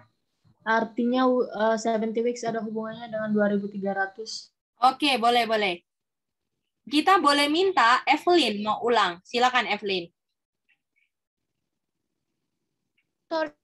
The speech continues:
Speaker 3: tadi pertanyaan adalah seventy weeks ada hubungannya apa dengan dua ribu tiga ratus ya?
Speaker 2: Ya. Eh, dari yang setelah,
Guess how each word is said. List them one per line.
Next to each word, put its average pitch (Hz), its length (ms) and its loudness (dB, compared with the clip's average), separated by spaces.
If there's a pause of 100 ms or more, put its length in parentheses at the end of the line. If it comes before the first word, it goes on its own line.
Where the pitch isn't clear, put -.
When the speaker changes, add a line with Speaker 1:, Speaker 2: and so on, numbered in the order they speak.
(140)
Speaker 3:
tadi 330 320 0
pertanyaan 330 560 0
adalah 269 480 0
seventy 302 640 -4
weeks 311 160 -8
ada 285 160 -2
hubungannya 269 720 -4
apa 277 320 -6
dengan 277 480 -2 (400)
dua 285 240 2
ribu 285 80 2
tiga 277 320 -2
ratus 262 320 -6
ya? - 80 -16 (400)
Speaker 2:
Ya. 190 320 0 (480)
Eh, 269 240 4
dari 269 560 2
yang 269 160 2
setelah, 269 640 2